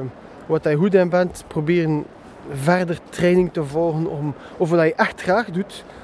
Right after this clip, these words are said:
en dat je toch een beetje goed in bent, hé, want het probleem is, sommige mensen, en ik heb dat ook gehad op een bepaald moment,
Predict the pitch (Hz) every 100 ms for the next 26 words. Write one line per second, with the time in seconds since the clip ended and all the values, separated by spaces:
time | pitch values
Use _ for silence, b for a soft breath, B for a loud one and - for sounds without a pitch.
0 | B B B 185 180 160 226 175 165 226
1 | 175 220 185 196 170 233 - 196 170 -
2 | B B B - 165 226 233 - 247 220
3 | 202 214 240 - 233 B B B - 175
4 | 165 165 180 156 160 226 202 - 190 180
5 | 196 196 185 185 196 -